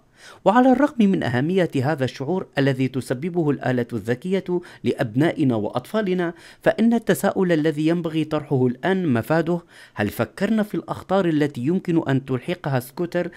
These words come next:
بمن يستخدمونها من الأطفال والأبناء ومن يحيط بهم؟ الحقيقة أن المشافي والمراكز الصحية تشهد من حين لآخر العديد من الإصابات، وبعضها خطيرة، ناجمة عن استعمال سكوتر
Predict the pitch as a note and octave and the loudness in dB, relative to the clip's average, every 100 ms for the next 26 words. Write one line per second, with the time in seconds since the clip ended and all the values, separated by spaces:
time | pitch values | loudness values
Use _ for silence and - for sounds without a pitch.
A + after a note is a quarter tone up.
0 | - - - E3+ E3+ D3+ C#3+ C#3 C3 A2+ | -18 -6 2 4 4 2 0 -2 -6 -4
1 | A#2 F3 F#3 C#3+ C3 C3+ A#2+ - B2 - | -2 -2 -2 -2 0 0 0 -2 -6 -2
2 | F#3 F3+ A#2 A2+ G#2+ G#2+ D3 F3+ - - | -2 -2 -4 -4 -4 -2 -2 -2 -6 -18
3 | - F3 F#3+ C#3+ G#2 A2+ G#2 G2+ C#3 F3 | -4 2 4 4 2 -2 -6 -4 0 0
4 | F#3+ G#3 _ _ - - - F#3 F3+ A#3+ | 0 -4 _ _ -20 -20 -4 -2 -2 -2
5 | D4 C#4 A#3+ B3 - E3 C#3+ C3 B2 F#3+ | -2 0 0 0 0 2 4 2 2 -2
6 | - E3+ C3+ B2 C3 D#3 D3 C3+ C3+ B2 | 0 2 4 2 2 -2 -2 -4 -4 -6
7 | E3+ E3 G3 G#3 - - A2+ A2 G#2 G#2+ | -6 -4 -4 -6 -8 -4 -4 -4 -2 -2
8 | G#2+ F3+ F3+ B2+ A2 - F3 E3+ F3 - | -2 0 0 0 -2 -2 -2 0 -4 -6
9 | - - E3 G3 A#3 B3 F#3+ F#3 F3 - | -8 -2 0 2 0 0 2 2 2 0
10 | C#3 C#3 C#3 G3+ C3 - F#2 A#2+ C#3 C3 | -2 -2 2 0 0 -4 -4 -4 -2 0
11 | A#2+ A2 G#2+ F#3+ F3+ E3+ E3 D#3+ - - | 0 -2 -4 -2 0 0 -2 -2 -10 0
12 | A3 G#3+ B3+ C#4 B3+ G3+ E3+ F3+ E3+ - | 2 4 4 2 2 0 2 0 -2 -4
13 | A#2+ F#3 D#3+ B2 - F3 G#2+ | -2 -2 -2 -4 -6 -4 -4